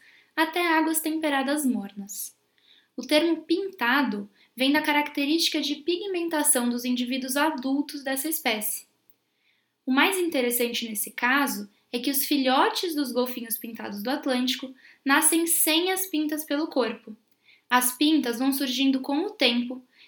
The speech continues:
e elas destacam o grau de maturidade desses golfinhos. Poucas pintas indicam indivíduos mais jovens, e muitas pintas indicam indivíduos adultos. Tanto em adultos quanto em filhotes,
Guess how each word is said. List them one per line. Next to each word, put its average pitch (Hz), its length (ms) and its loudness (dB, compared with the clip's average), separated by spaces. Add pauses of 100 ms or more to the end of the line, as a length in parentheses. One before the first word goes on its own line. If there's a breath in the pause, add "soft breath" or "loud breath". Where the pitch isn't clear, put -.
e 269 100 4
elas 277 260 4
destacam 294 600 2
o 277 40 0
grau 277 260 4
de 302 140 0
maturidade 285 1040 2
desses 240 360 -2
golfinhos. 220 800 -4 (640)
Poucas 269 500 2
pintas 269 580 0
indicam 254 480 0
indivíduos 254 500 0
mais 277 340 2
jovens, 208 640 -6 (300)
e 311 120 6
muitas 302 580 4
pintas 240 560 -4 (260 loud breath)
indicam 254 440 4
indivíduos 247 520 0
adultos. 226 840 -2 (280)
Tanto 302 300 2
em 330 120 2
adultos 220 540 -4
quanto 302 380 -2
em 339 80 -4
filhotes, 262 760 -2